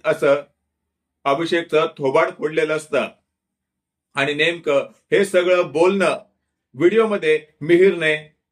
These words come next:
आणि लकीने शूट केलेलं असतं. आता मात्र अभिषेक चिडतो आणि म्हणत असतो, "काय चालवलंय तुम्ही?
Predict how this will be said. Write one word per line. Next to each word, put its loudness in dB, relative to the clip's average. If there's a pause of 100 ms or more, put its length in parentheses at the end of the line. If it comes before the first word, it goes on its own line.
(280)
आणि -2
लकीने -2
शूट -2
केलेलं 0
असतं. -4 (1000)
आता 0
मात्र -2 (220)
अभिषेक -2
चिडतो -2
आणि -4
म्हणत -4
असतो, -2
"काय 2
चालवलंय -4
तुम्ही? -4